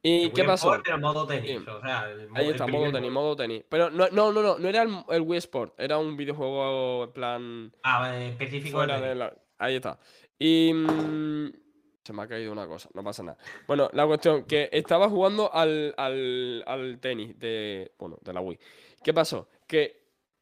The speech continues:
Speaker 1: yo me cabreaba muchísimo, ¿vale? Entendedme, mi situación era un chaval inestable, niño rata, ¿vale? La, la concepción de niño rata que tenía. Y me cabreaba muchísimo. ¿Qué pasó?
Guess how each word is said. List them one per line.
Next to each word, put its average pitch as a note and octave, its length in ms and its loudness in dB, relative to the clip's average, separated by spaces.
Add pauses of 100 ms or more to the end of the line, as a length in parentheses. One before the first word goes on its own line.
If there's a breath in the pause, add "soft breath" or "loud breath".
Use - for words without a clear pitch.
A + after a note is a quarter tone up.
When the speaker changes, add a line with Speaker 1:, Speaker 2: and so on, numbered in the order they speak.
(420)
Speaker 1:
yo D3+ 100 2
me G#3 140 2
cabreaba E3 360 4
muchísimo, B2+ 480 -2
¿vale? C3 280 0
Entendedme, B2+ 600 -6
mi B2 140 -8
situación C3 400 -6
era F#3+ 140 0
un D#3+ 240 -8
chaval D#3+ 380 -4
inestable, D3+ 580 -4
niño C3+ 320 -2
rata, D#3 440 -2
¿vale? C3+ 380 -6
La, A#2+ 300 -2
la B2 140 -4
concepción B2 380 -8
de D#3 80 -4
niño D3 220 -4
rata B2+ 260 -6
que B2+ 80 -10
tenía. G2+ 220 -14 (240 soft breath)
Y - 100 -10
me D3 160 -2
cabreaba C#3+ 560 0 (400 soft breath)
muchísimo. C#3 420 -10
¿Qué C#3+ 120 -4
pasó? D#3+ 320 -6